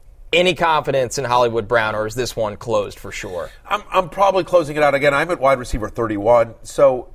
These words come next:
Speaker 2: it sort of depends on the size of your league. If I'm in a twelve-team league, three wide receiver league, you know, um, I think you can consider it.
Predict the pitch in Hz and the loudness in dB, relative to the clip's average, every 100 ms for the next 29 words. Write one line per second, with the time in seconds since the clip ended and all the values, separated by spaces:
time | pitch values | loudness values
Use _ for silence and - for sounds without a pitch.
0 | - - - 160 - 190 170 135 156 131 | -20 -16 -8 -8 -4 -2 -2 -2 -4 -4
1 | 117 - 131 127 120 107 131 147 120 165 | -8 -4 -2 -2 -4 -6 -6 -8 -8 -6
2 | 196 160 - 160 151 - 151 147 143 - | -8 -6 2 2 2 -2 -10 -8 -8 -10
3 | 131 147 139 139 127 - 127 135 139 143 | -8 -2 2 2 -2 -10 -8 -6 -6 -4
4 | 143 139 - - - - - - - - | -6 -10 -18 -20 -20 -20 -20 -20 -20 -20
5 | - - 131 131 135 143 - 120 117 110 | -20 -16 -8 -2 -2 -2 2 2 2 0
6 | 104 - - - - 135 135 131 123 120 | -18 -20 -20 -20 -10 -6 -6 -6 -12 -14
7 | 107 - 147 147 156 | -14 -6 -2 2 2